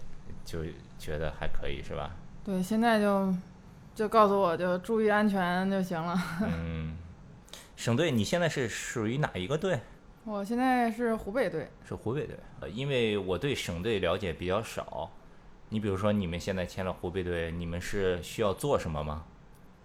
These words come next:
Speaker 2: 我们现在不需要做什么，就跟平时是一样的。
Speaker 1: 嗯。
Speaker 2: 只不过他有的时候，呃，需要集训的时候，大家一起要聚在一起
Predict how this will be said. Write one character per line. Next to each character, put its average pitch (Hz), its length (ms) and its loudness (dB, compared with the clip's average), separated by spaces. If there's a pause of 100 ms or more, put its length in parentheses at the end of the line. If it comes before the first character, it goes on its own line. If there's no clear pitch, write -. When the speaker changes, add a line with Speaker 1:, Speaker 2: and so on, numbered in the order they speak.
(220)
Speaker 2:
我 202 120 -6
们 233 380 -2
现 285 180 -4
在 285 200 0
不 311 180 -4
需 233 80 0
要 180 100 4
做 175 200 0
什 170 100 -4
么， 139 100 -4
就 214 160 0
跟 262 240 2
平 247 180 2
时 233 180 0
是 247 120 0
一 185 60 -4
样 214 340 4
的。 113 160 -6
Speaker 1:
嗯。 87 200 -4
Speaker 2:
只 180 160 -6
不 190 100 -2
过 254 260 8
他 247 140 4
有 240 240 4
的 202 140 2
时 202 100 -2
候， 214 640 4 (180)
呃， 175 380 0
需 185 160 -6
要 240 160 8
集 208 180 -2
训 247 220 2
的 175 180 0
时 170 60 -4
候， 165 100 0
大 185 140 0
家 190 240 4
一 196 60 -2
起 185 180 -6
要 151 140 0
聚 190 160 -4
在 185 120 2
一 190 80 0
起 180 320 -6